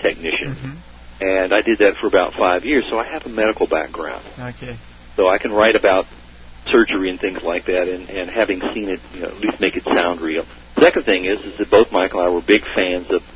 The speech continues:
Speaker 1: of both the mash movie
Speaker 2: Mm-hmm.
Speaker 1: and the mash T V series.
Speaker 2: Yeah.
Speaker 1: Uh,
Speaker 2: It's pre-, pre-,
Speaker 1: both
Speaker 2: pretty similar.
Speaker 1: Yeah, well,
Speaker 2: Yeah.
Speaker 1: well, the, the, the movie, I think, was, was,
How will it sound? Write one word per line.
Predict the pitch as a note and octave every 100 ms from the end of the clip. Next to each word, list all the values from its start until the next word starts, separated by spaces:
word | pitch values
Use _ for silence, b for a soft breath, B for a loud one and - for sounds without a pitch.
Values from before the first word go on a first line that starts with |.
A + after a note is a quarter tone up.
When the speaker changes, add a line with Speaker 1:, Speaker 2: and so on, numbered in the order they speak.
| -
Speaker 1:
of | F2+ E2+ -
both | G2 -
the | F#2
mash | F2+ F2+ - F2
movie | G2+ C3+ D#2+ F2
Speaker 2:
Mm-hmm. | D3 C#3+ C3 C#3 F#2
Speaker 1:
and | F#2+
the |
mash | F#2 F2 - -
T | F2+
V | A2+ F#3+ -
series. | D#2 C2 G#1
Speaker 2:
Yeah. | - A#2+ A#2 B2+ - - - - - -
Speaker 1:
Uh, | F#2+ F2+ - - - - - - - -
Speaker 2:
It's | C3+ -
pre-, | F3 E3+
pre-, | - G3+
Speaker 1:
both | F#3+ F#3
Speaker 2:
pretty | G3 G3
similar. | - D#3 C3 D#3 D#3+ - - - - -
Speaker 1:
Yeah, | G#3 E3
well, | G2 A#2+ D#2+ -
Speaker 2:
Yeah. | B2 B2+
Speaker 1:
well, | D#3+ D#3+
the, | C#3+ C#3
the, | - C3+
the | C#3+
movie, | E3+ B3+ G#3+
I | C3+ A#2+
think, | C3+
was, | A2 G#2 -
was, | A2 G#2 G2 F#2+